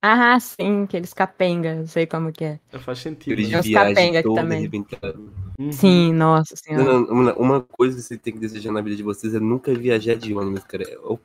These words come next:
Speaker 3: é a pior desgraça que já inventaram.
Speaker 1: Não, go-,
Speaker 3: Eu, eu
Speaker 1: ah, eu
Speaker 3: já
Speaker 1: curto, pô, eu curto.
Speaker 2: Eu
Speaker 1: Depende,
Speaker 2: ando,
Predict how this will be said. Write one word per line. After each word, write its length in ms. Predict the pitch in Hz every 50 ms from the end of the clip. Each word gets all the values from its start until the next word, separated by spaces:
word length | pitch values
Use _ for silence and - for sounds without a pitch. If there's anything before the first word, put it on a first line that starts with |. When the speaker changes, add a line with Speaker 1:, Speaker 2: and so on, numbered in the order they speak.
| - -
Speaker 3:
é 80 | 120 123
a 40 |
pior 340 | - - - 113 117 127 135
desgraça 520 | 135 135 127 117 113 - 110 113 120 120 -
que 100 | - 120
já 100 | 123 123
inventaram. 560 | 123 120 123 120 113 _ - 95 90 90 90 _ _ _ _ _ _ _ _ _ _ _ _ -
Speaker 1:
Não, 160 | 381 311 254
go-, 80 | 214 214
Speaker 3:
Eu, 60 | 233
eu 140 | 240 233 -
Speaker 1:
ah, 160 | - 214 214
eu 80 | 233 453
Speaker 3:
já 40 | -
Speaker 1:
curto, 460 | - - 370 349 320 311 294 - 269
pô, 120 | 262 - 190
eu 280 | 175 165 165 170 - -
curto. 500 | - - 190 113 190 196 - _ - -
Speaker 2:
Eu 180 | - 175 214 226
Speaker 1:
Depende, 540 | 196 180 185 202 226 202 185 - 165 165 170
Speaker 2:
ando, 80 | 165